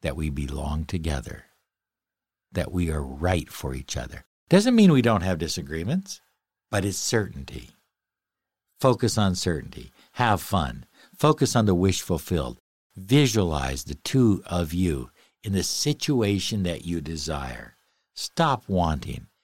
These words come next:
and live a life of confidence. I believe in you, and claim, claim your thirty minutes of miracle mentoring and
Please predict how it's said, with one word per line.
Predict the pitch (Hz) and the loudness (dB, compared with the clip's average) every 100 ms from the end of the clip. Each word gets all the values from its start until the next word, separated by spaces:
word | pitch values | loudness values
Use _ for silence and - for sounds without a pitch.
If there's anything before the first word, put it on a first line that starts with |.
| _ _ _ | _ _ _
and | - 92 | 0 2
live | 85 101 120 78 64 62 - _ _ _ - | 4 4 6 4 0 -6 -14 _ _ _ -4
a | |
life | 85 76 85 73 64 - - - | 0 2 2 2 -2 -8 -20 -10
of | 78 - | -10 -8
confidence. | - 71 65 - - - - - _ _ _ _ - | -4 -2 -4 -8 -12 -12 -14 -16 _ _ _ _ -2
I | 147 | 2
believe | 196 175 151 180 214 | 6 6 8 6 6
in | 165 | 4
you, | 98 85 - | 2 -2 -6
and | - 147 | -6 -4
claim, | - 214 254 120 104 - _ _ - | 0 2 4 4 0 -6 _ _ -6
claim | - 233 254 135 71 65 - _ _ _ | 2 4 4 2 -2 -6 -12 _ _ _
your | 101 | -10
thirty | - - - 117 131 113 | -10 -6 2 2 2 0
minutes | 107 104 82 - | 4 2 2 -4
of | 87 | -4
miracle | 85 98 95 101 113 | 2 2 4 2 2
mentoring | 101 104 98 87 76 65 - _ _ _ - | 4 6 6 4 0 -2 -6 _ _ _ 0
and | 180 214 196 165 | 4 6 6 4